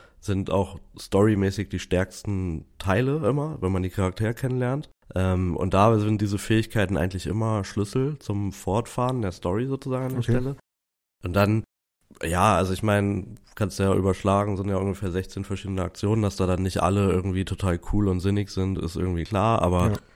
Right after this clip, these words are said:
Speaker 2: Ja.
Speaker 1: ähm, einfach nur so als Beispiel, es gab auch mal irgendwie in einem Dorf, stand irgendwie eine Wache vor einer Tür und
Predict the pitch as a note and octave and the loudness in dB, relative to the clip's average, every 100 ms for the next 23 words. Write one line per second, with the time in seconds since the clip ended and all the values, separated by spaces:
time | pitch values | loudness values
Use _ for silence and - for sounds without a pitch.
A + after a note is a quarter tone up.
0 | _ _ - F2+ F2+ F2+ F2+ F2+ F2 D#2 | _ _ -4 0 0 0 0 -2 -4 -4
1 | - D2+ F#2+ G#2+ G2+ G2+ F#2+ F2+ - F#2+ | -4 0 2 2 4 4 4 2 2 2
2 | G#2+ - - G#2 G2+ F#2 - G2 G2 F#2 | 2 2 0 2 2 0 0 2 2 0
3 | - - - - - - - F#2 F2+ F2+ | -2 -16 -16 -14 -14 -16 -8 -2 2 4
4 | F2+ E2 D#2 F#2 F#2 F2 F2+ F2+ G2 G#2 | 2 2 0 -2 -2 0 0 2 4 4
5 | G#2+ - - _ _ _ - G#2 F#2+ F2 | 2 -2 -18 _ _ _ -2 4 4 4
6 | F#2+ F#2+ F#2 F#2+ G#2+ A2+ - F#2 F#2 - | 2 2 2 2 2 0 0 0 0 -2
7 | A#2 A#2+ B2 A#2+ - - - - G2 F#2+ | 2 4 4 0 -12 -20 -12 0 2 2
8 | - | 0